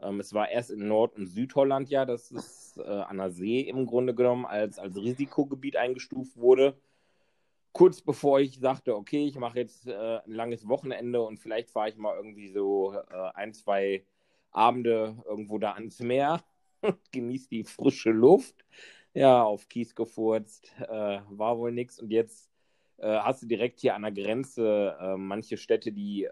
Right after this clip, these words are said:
ähm, ja auch jetzt, äh, ganz knapp dran grenzen, dass die, äh, zum Risikogebiet genannt werden. Und dann hast du so,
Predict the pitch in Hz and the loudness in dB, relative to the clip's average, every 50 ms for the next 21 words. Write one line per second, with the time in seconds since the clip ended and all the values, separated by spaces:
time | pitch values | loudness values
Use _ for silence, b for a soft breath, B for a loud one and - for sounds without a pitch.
0 | - 87 95 92 95 92 92 92 90 - _ - 92 92 98 80 - 101 - - | -6 -8 -8 -8 -8 -10 -14 -16 -16 -18 _ -2 0 0 2 2 2 2 2 2
1 | - 110 95 87 - - _ - 69 58 71 90 98 95 95 92 90 82 53 50 | 2 -2 -2 -2 -6 -14 _ -16 -14 -10 -6 -4 -2 -2 -2 -2 -4 -4 -6 -10
2 | 62 78 90 98 98 104 110 127 127 - - - 113 110 107 - _ - 101 101 | -16 -20 -20 -2 0 0 2 2 -2 -6 -4 0 0 0 0 -2 _ -2 0 0
3 | 101 104 104 101 92 92 101 104 113 123 120 - - 113 104 101 95 98 98 - | 0 0 -2 -4 -2 0 0 0 0 0 -4 -6 -6 -4 -2 0 0 0 0 -2
4 | - 101 98 95 95 92 92 - _ _ _ _ _ _ _ _ - - 90 90 | -4 -6 -4 -2 -2 -2 -4 -4 _ _ _ _ _ _ _ _ -8 -2 0 2
5 | 90 90 90 90 90 - 107 101 95 107 117 113 110 117 - - 113 113 107 107 | 4 4 4 2 2 0 -2 -2 0 0 0 0 0 -4 2 4 2 2 4 2
6 | 110 107 101 113 113 110 - - 120 110 107 104 107 113 113 - 110 107 104 104 | 0 0 2 0 -2 -4 2 2 4 4 4 2 2 2 -2 2 4 6 6 6
7 | 101 104 92 95 92 104 98 90 127 156 - - 131 117 107 117 113 113 110 - | 4 0 -6 -4 -4 -4 2 2 2 2 2 0 -6 -2 2 4 6 6 4 2